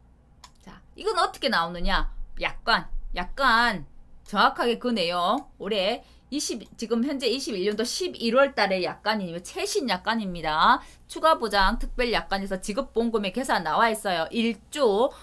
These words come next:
수확 감소 보험금의 계산에서 계산한 피해율. 결국 이게 뭐 보통 약관 피해율이라는 거예요. 보통 약관 피해율은 수확 감소 보험금의 야-, 피해율이라는 겁니다. 그 피해율이 자기 부담 비율을 초과했을 때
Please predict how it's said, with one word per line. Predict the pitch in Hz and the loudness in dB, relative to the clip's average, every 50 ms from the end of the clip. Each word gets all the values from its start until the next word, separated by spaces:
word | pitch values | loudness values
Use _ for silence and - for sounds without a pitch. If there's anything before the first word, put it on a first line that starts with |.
| - - | -20 -14
수확 | - - 349 370 392 392 - | -8 2 6 6 6 6 6
감소 | - 285 254 254 262 254 226 | 2 0 0 2 0 -2 -2
보험금의 | 202 190 196 214 196 202 190 180 180 | 0 -2 -2 0 -2 -2 -2 -2 -2
계산에서 | - 214 202 202 180 175 170 156 156 - 285 311 339 339 339 | -2 -2 -2 -2 -2 -4 -4 -4 -2 6 8 10 10 10 8
계산한 | - 233 254 269 269 269 294 226 196 185 214 277 311 330 330 320 | 2 2 2 2 2 2 2 2 2 4 6 6 6 6 4 2
피해율. | - - 240 233 226 208 170 151 - - - - - | -2 0 2 4 4 4 2 -2 -4 -10 -18 -16 -6
결국 | - 196 196 214 269 247 214 | -4 -4 -2 0 -2 -2 -2
이게 | 190 185 240 226 | 0 0 0 0
뭐 | 185 170 190 214 - - | 2 2 0 0 -2 0
보통 | - 269 320 - - _ - 415 320 302 262 | 0 0 0 0 -4 _ 0 2 2 2 2
약관 | 214 160 - - 240 254 247 | 0 0 0 0 0 0 0
피해율이라는 | 240 240 277 269 262 233 196 185 175 175 175 175 170 | 0 0 -2 -2 -2 -2 -2 -2 -2 -2 -4 -4 -6
거예요. | 160 160 156 160 165 165 | -4 -2 -2 -2 -2 -2
보통 | 285 294 - - 302 269 233 | -4 -6 -4 -4 -4 -2 -2
약관 | 208 196 - 196 190 | -2 -2 -2 -2 -2
피해율은 | - 233 214 190 165 165 147 - - - - - - - - | 0 2 2 2 2 2 0 -2 -2 -6 -8 -8 -10 -12 -10
수확 | - - 339 359 381 392 392 - - - - | -4 4 10 12 12 12 10 6 -4 -16 -8
감소 | - 220 226 226 - - 320 330 330 339 | -2 2 4 4 4 4 2 0 0 0
보험금의 | 339 226 208 214 226 202 180 180 185 180 | 2 0 2 2 2 0 -2 -2 0 2
야-, | 165 - - - | 2 2 2 2
피해율이라는 | - - 240 226 226 208 170 143 156 156 156 147 147 | 2 2 2 2 0 -2 -2 -4 -4 -4 -4 -6 -6
겁니다. | 143 151 147 - 156 - | -8 -8 -6 -6 -8 -8
그 | - - 214 269 403 523 523 | -6 -2 4 6 6 6 6
피해율이 | - - 359 294 302 311 254 196 165 190 233 226 175 - | 2 -2 -4 -2 -2 -2 -2 0 2 2 2 2 2 0
자기 | - - 151 160 190 196 | 0 -2 -4 -6 -4 -6
부담 | 190 180 175 165 165 | -6 -4 -4 -4 -4
비율을 | 170 202 196 175 160 | -4 -4 -4 -4 -6
초과했을 | - - 202 190 185 185 185 - 175 160 - | -8 -8 -4 -4 -4 -4 -4 -6 -10 -12 -4
때 | - 190 214 202 147 - | 0 2 2 2 2 0